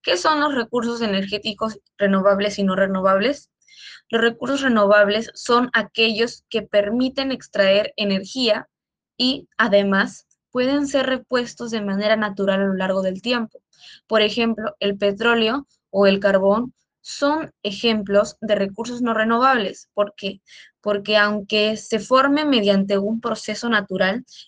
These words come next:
este necesita demasiado tiempo, promoviendo energías sostenibles que permiten un ahorro de energía por como del cincuenta por ciento sobre la tecnología convencional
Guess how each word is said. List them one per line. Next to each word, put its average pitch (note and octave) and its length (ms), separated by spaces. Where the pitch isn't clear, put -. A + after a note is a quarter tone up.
este A#3 240
necesita A#3 360
demasiado G3 500
tiempo, G#3+ 360
promoviendo A3+ 500
energías A3+ 440
sostenibles A#3+ 800
que A#3 100
permiten G#3 600
un A#3 460
ahorro G#3 440
de G#3+ 80
energía G3+ 600
por G3 360
como G3+ 280
del G3 100
cincuenta G#3 520
por C4 200
ciento B3+ 520
sobre G3+ 520
la G3 180
tecnología G3 760
convencional G3+ 720